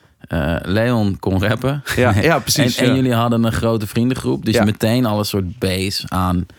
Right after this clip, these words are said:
Speaker 1: exposure.
Speaker 2: Ja, ja.
Speaker 1: Eh, zei je, zei je toen, je had het van Soundclick.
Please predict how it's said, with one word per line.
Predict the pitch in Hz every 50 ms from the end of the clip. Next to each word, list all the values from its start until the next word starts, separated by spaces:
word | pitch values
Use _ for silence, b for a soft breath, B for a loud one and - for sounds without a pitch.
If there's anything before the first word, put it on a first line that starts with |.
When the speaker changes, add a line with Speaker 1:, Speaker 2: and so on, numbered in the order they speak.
| b b b b b b -
Speaker 1:
exposure. | - 98 - - - - 92 92 101 98 95 123 143 175 - - -
Speaker 2:
Ja, | - 113 104 - - _ - -
ja. | - - -
Speaker 1:
Eh, | - - - 95 92 90 78 - - - _
zei | - - 110 127 127 127
je, | - -
zei | - 123 123 -
je | - - - - - - -
toen, | - 123 117 110 117 113 98 -
je | - 113 101
had | 110 120 120
het | 113 -
van | - 107
Soundclick. | - - 117 113 131 135 139 127 - 127 127 143 147 -